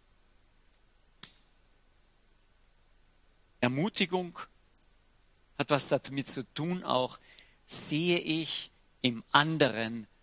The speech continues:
den Wert. Und nicht sehe ich, ob er nur was Wertvolles gemacht hat. Und hier passiert ganz viel Heuchelei.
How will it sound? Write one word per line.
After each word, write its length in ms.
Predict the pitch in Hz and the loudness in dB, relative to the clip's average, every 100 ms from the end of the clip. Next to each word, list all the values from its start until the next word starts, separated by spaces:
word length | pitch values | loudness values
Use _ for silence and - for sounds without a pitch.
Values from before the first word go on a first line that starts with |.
| _ _ 135 | _ _ 0
den 220 | 123 113 | 0 2
Wert. 480 | 120 117 101 - - - - _ _ _ _ _ | 2 2 0 -10 -14 -20 -20 _ _ _ _ _
Und 280 | 160 135 135 | 2 2 2
nicht 360 | 175 196 - - | 4 4 2 0
sehe 320 | 151 156 160 | 0 4 4
ich, 200 | 147 151 | 2 4
ob 120 | 139 | 4
er 60 | 135 | 4
nur 120 | 143 | 4
was 220 | 139 113 | 4 6
Wertvolles 520 | 135 127 131 131 117 | 4 4 0 -2 -2
gemacht 540 | - 123 120 - - - | -2 2 0 0 -16 -14
hat. 220 | - - _ _ _ _ _ _ _ _ _ _ _ _ _ _ _ _ _ _ _ _ _ _ _ _ _ _ _ _ _ _ - | -14 -16 _ _ _ _ _ _ _ _ _ _ _ _ _ _ _ _ _ _ _ _ _ _ _ _ _ _ _ _ _ _ -4
Und 160 | 131 120 | -2 2
hier 140 | 160 | 2
passiert 380 | - 143 151 139 | 4 2 4 4
ganz 300 | 143 160 - | 4 4 -2
viel 280 | - 147 123 | 0 0 4
Heuchelei. 540 | 131 123 123 101 78 | 4 4 0 0 -2